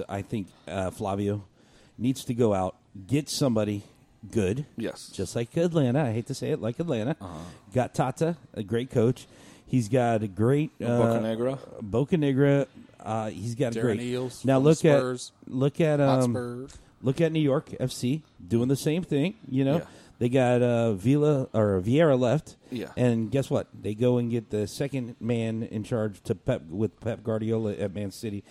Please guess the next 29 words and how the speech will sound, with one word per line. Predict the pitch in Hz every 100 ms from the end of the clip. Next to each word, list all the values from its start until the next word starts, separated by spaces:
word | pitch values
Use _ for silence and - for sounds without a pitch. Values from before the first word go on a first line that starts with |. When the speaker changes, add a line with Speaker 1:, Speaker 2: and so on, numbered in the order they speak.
| 110
Speaker 2:
Mm. | 95
Speaker 1:
to | -
come | 113 -
coach. | 98 - - - - - - - _ _
Miami | 120 135 143 143 113
Inter, | 131 151 202 - _ _ - -
the | 117 113
new | 123
team | - 135
that's | 131 117
coming | 143 123 120
in, | 151 147 _ _ - - _ -
I | 117
see | 113 - 120 117
it | - _ _ -
happening | 131 123 123 117
there | 113 113
too. | 113 110 156 170 - -
Speaker 2:
Yeah. | 127 80 -
Speaker 1:
You | 123 123
know, | 120 135 - - - -
the | 143 143 - _ -
L | 135 131
A | 123 180 - -
F | 131
C, | - 135 180 147 -
Bob | - 110 113 98
Bradley, | 117 139 147 214 - _
Speaker 2:
Mm. | -